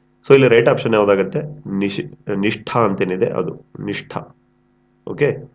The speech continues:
ನಿಷ್ಠಾ ಅಂತ ನಾವೇನ್ ಹೇಳ್ತೀವಿ. So ನೋಡ್ತಾ ಇರ್ಬೋದು ನಿಷ್ಠಾ. So ನಿಷ್ಠಾ ದ ಫುಲ್ ಫಾರ್ಮ್ ನ ನಿಮಗೆ ಹೇಳೋದಾದ್ರೆ National Initiative for, ಓಕೆ ಬರ್ಕೊಳ್ಳಿ, National Initiative for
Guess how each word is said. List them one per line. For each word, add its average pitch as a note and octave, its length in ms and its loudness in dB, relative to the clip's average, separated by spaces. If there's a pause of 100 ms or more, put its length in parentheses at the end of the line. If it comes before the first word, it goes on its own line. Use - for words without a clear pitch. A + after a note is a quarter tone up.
(420)
ನಿಷ್ಠಾ G#2 280 -2
ಅಂತ G#2 180 0
ನಾವೇನ್ F#2+ 260 2
ಹೇಳ್ತೀವಿ. F#2 360 -4 (800)
So A#2+ 80 -2
ನೋಡ್ತಾ G#2+ 260 2
ಇರ್ಬೋದು A2 320 2
ನಿಷ್ಠಾ. A2 300 0 (840)
So A#2+ 140 6
ನಿಷ್ಠಾ C#3 540 6 (760)
ದ - 20 8
ಫುಲ್ B2+ 260 6
ಫಾರ್ಮ್ C#3+ 200 2
ನ C#3 40 4
ನಿಮಗೆ A2+ 300 4
ಹೇಳೋದಾದ್ರೆ G2 520 0
National A2+ 580 2 (720)
Initiative B2+ 520 2
for, F#2+ 360 2 (440)
ಓಕೆ - 120 0
ಬರ್ಕೊಳ್ಳಿ, G#2+ 400 2
National A2 480 0
Initiative G#2 580 0
for D#3 320 0